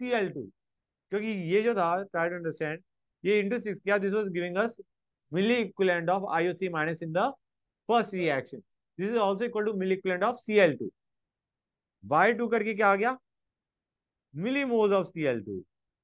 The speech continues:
moles of C L two। समझ आया, नहीं आया बच्चों? ये चीज पक्का क्लियर हो गई? किसी भी बच्चों को कोई डाउट?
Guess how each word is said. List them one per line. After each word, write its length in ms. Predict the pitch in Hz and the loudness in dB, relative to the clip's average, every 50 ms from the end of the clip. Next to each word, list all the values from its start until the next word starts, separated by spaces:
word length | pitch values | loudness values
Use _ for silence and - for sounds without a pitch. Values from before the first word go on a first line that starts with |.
| _ _ _ _ _ _ - | _ _ _ _ _ _ -6
moles 380 | 277 294 294 294 277 247 233 208 | -2 2 4 4 4 4 4 2
of 120 | 190 196 202 196 | 0 0 -4 -10
C 160 | 185 170 156 | -6 -4 -4
L 160 | 143 127 113 101 95 | -4 -4 -4 -8 -12
two। 100 | 90 - _ _ _ _ _ _ _ _ _ _ _ - | -14 -18 _ _ _ _ _ _ _ _ _ _ _ -12
समझ 160 | 160 165 170 180 | -8 -8 -4 -2
आया, 240 | 175 165 170 180 | -2 -2 -2 -2
नहीं 120 | 185 180 175 | -6 -8 -10
आया 120 | 165 156 | -10 -10
बच्चों? 220 | 147 143 - - 170 | -10 -10 -12 -12 -12
ये 60 | 175 160 | -12 -10
चीज 180 | 202 196 170 - | -12 -14 -14 -12
पक्का 240 | - 185 185 - 208 | -12 -12 -10 -10 -10
क्लियर 280 | 196 208 202 202 202 196 | -8 -6 -6 -4 -4 -4
हो 100 | 190 196 | -4 -6
गई? 140 | 202 214 190 - - 196 196 _ 466 480 - _ _ _ _ _ _ _ _ _ _ _ _ _ _ - | -8 -10 -12 -14 -18 -20 -20 _ -20 -20 -20 _ _ _ _ _ _ _ _ _ _ _ _ _ _ -12
किसी 280 | 208 196 202 - 254 | -12 -10 -8 -6 -6
भी 120 | 262 269 277 | -4 0 0
बच्चों 260 | 269 247 254 247 247 | 0 0 0 -2 -2
को 40 | 240 | -2
कोई 140 | 233 226 208 | -2 -2 0
डाउट? 260 | 208 202 202 202 | 0 -2 -2 -4